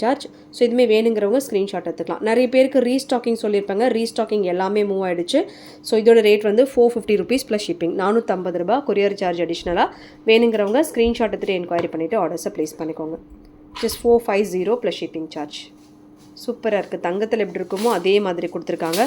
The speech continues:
ஃபினிஷிங்குமே ரொம்ப, ரொம்ப சூப்பரா இருக்கு. வேணுங்கிறவங்க ஸ்கிரீன்ஷாட் எடுத்துட்டு என்கொயரி பண்ணிட்டு ஆர்டர் பிளேஸ் பண்ணிக்கலாம். Already இந்த கலெக்ஷன்ஸ் நம்ம போஸ்ட் பண்ணியிருப்போம். இது வந்து ரீஸ்டாக்கிங் பேட்டர்ன்ஸ். And அடுத்து நம்ம பார்க்க போறது இன்னொரு சூப்பரான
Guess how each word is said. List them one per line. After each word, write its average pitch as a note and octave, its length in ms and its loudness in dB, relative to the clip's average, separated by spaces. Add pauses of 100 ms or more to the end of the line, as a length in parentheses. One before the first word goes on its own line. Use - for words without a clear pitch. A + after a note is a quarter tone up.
(440)
ஃபினிஷிங்குமே G#3+ 580 2
ரொம்ப, F3+ 220 -4
ரொம்ப F#3 220 -2
சூப்பரா E3+ 380 -4
இருக்கு. B3 260 2
வேணுங்கிறவங்க F3 600 -2
ஸ்கிரீன்ஷாட் F#3+ 460 -4
எடுத்துட்டு E3+ 260 -6
என்கொயரி D#3+ 360 -6
பண்ணிட்டு D#3 240 -4
ஆர்டர் D#3 260 -4
பிளேஸ் D3+ 220 -6
பண்ணிக்கலாம். D#3+ 360 -4 (360)
Already B3+ 300 6
இந்த A#3+ 140 0
கலெக்ஷன்ஸ் A3+ 440 -2
நம்ம G3+ 200 -4
போஸ்ட் A#3+ 300 0
பண்ணியிருப்போம். G#3+ 440 -4 (380)
இது A3+ 140 -8
வந்து A3 240 -6
ரீஸ்டாக்கிங் G3+ 580 -12
பேட்டர்ன்ஸ். - 400 -16 (480)
And B3 100 -12 (120)
அடுத்து C4 240 -8
நம்ம C#4 180 -10
பார்க்க A#3+ 240 -8
போறது A3+ 340 -2
இன்னொரு A#3 320 -6
சூப்பரான A3 480 -4